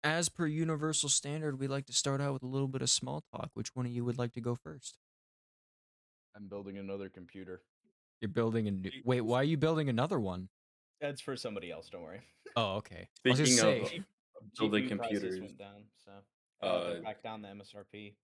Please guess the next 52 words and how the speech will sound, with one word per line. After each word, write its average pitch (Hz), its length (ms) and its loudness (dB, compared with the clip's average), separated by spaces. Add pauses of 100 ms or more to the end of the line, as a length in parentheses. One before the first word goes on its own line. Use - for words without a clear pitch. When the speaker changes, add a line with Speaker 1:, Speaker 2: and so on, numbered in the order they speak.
(160)
Speaker 2:
so, 95 60 -18 (400)
and 107 120 -12
some 117 160 -6
Speaker 1:
Nice. 104 120 2
Speaker 3:
is - 60 -2
Speaker 2:
are 113 40 4
even 113 120 8
Speaker 3:
you, - 60 -6
Speaker 2:
below 98 240 -8
M 85 120 -20
S - 120 -20
R 90 120 -20
P. 98 100 -20 (800)
Speaker 3:
is 101 160 0
your 101 240 4
power 95 320 2
supply 101 480 0
in 101 400 0
yet? 107 400 -2
The - 80 -10
one 95 240 -2
you 98 60 -2
Speaker 2:
Oh, 120 200 -2
Speaker 3:
had 98 120 -6
Speaker 2:
no, 98 60 -6
they're 98 40 -4
Speaker 3:
warranty 101 300 2
Speaker 2:
t-, 107 60 4
Speaker 3:
on? 104 240 0 (300)
Speaker 2:
they're 123 120 -10
taking 110 320 -12
ten 107 200 -12
years 101 220 -14
for 107 140 -14
that 104 240 -8
one. 110 160 -14 (480)
Speaker 3:
Ah, 92 180 2
it 92 60 2
Speaker 1:
<laughs> - 80 0
Oh. 95 160 -2
Speaker 3:
sucks. 92 180 -4 (600)
Speaker 2:
And 135 100 -4
Speaker 1:
Did 127 120 0
you 107 100 6
Speaker 2:
that's 107 120 2
Speaker 1:
order 98 120 0
Speaker 2:
also 117 420 -4
arguing 107 680 -10
with 101 140 -10 (140)
the 90 320 -14 (160)
fucking, 87 560 -16 (760)
um, 82 440 -12